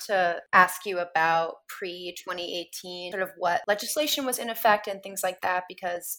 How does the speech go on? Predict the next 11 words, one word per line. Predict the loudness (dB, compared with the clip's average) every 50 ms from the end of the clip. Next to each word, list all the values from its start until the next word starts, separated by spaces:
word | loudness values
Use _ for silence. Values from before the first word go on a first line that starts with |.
| -4
I | -4
think | -4 -4 -6 -2 2 4
oftentimes | 4 4 2 0 -8 -14 -8 -6 -4 -4 -4 -4 -6 -8 -8 -8 -12 _ _ _ _ _ -18 -12
twenty | -8 -6 -4 -4 -4
eighteen, | -4 -4 -6 -8 -10 -8 -6 -6 -6 -6 -8 -6 -4 -4
understandably, | -4 -2 -4 -6 -6 -6 -6 -6 -6 -6 -4 -4 -4
is | -4 -4 -4 -4
cited | -4 -2 0 0 0 0 0 -2 -2 -2 -2 -2
as | -4 -4 -4 -6 -8 -10 -12 -14 -14 -16 _ _ _ _ _ _ _ _
sort | -4 -2 -2 -2
of | -2 -4